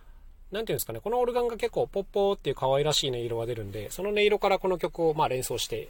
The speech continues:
取り組むことにしたんですけども、なんていうかこう、ちょっと演出をいろいろ入れようかなと思っていて、例えばこう、蒸気機関車のシュコシュコシュコシュコみたいなこう空気が抜ける音とか、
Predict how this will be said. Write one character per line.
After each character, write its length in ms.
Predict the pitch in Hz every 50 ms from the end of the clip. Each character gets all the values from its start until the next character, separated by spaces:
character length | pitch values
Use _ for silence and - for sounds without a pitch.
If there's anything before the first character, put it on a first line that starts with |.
| -
取 140 | - 143 131
り 40 | -
組 120 | - 123
む 20 | 113
こ 100 | - 113
と 100 | - 113
に 80 | 107
し 80 | 104 -
た 120 | - 123
ん 60 | 110 104
で 80 | 98 -
す 100 | - -
け 80 | 107
ど 80 | 95 98
も、 240 | 107 117 117 - - - - - - - - - - - - - -
な 140 | 175 214 277
ん 40 | 262
て 60 | 254
い 40 | 170
う 20 |
か 80 | - 113
こ 280 | - - 127 123 123
う、 40 | 123
ち 80 | - 269
ょ 0 |
っ 40 |
と 100 | - 165
演 100 | 160 165
出 160 | 156 - - 175
を 60 | 165
い 40 | 160
ろ 140 | 160 160
い 40 | 156
ろ 100 | 156 151
入 60 | 143
れ 80 | 139 160
よ 40 | 156
う 40 | -
か 100 | 127 113
な 100 | 113 -
と 100 | - 110
思 120 | 107 107
っ 20 |
て 180 | - - - 107
い 60 | 95
て、 300 | - - 110 107 101 - - - - - 131 143 -
例 100 | 226 208
え 60 | 147
ば 100 | 117 104
こ 400 | - - 113 113 113 113 139 - - - - - - - - - - - - - - -
う、 20 | 151
蒸 240 | 127 185 254 294
気 140 | 269 - 269
機 160 | - - -
関 160 | - 254 233 170
車 140 | - 123
の 180 | 117 107 101 - - - -
シ 140 | - - -
ュ 20 |
コ 60 | - 165
シ 80 | -
ュ 20 | -
コ 80 | 196
シ 80 | - -
ュ 40 | 196
コ 40 |
シ 80 | 170 -
ュ 40 | -
コ 120 | 185 170
み 80 | 156 139
た 80 | -
い 40 | 117
な 80 | 113 110
こ 100 | - - -
う 80 | -
空 200 | - 285 294 202
気 100 | - -
が 100 | 120 120
抜 120 | 113 117 110
け 160 | - 135 120
る 120 | 123 127
音 220 | 107 107 - 147 120
と 80 | 123
か、 160 | - 110 101